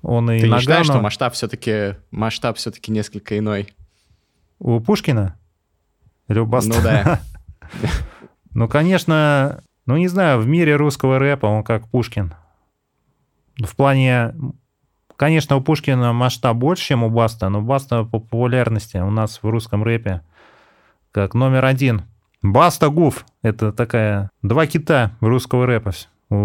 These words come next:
Speaker 1: многих людей в создании, в сознании это Баста, Гуф.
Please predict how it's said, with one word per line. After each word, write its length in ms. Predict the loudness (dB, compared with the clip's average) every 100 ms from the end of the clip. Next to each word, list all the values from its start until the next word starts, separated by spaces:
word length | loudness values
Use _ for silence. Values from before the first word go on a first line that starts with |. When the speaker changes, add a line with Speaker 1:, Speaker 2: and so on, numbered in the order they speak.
| 2 2
Speaker 1:
многих 400 | 2 2 0 0
людей 260 | 0 0
в 60 | 0
создании, 560 | -2 -2 0 0 0 -2
в 60 |
сознании 500 | 0 0 2 2 2
это 120 | -2 -2
Баста, 400 | 0 0 0 -2
Гуф. 340 | 0 -2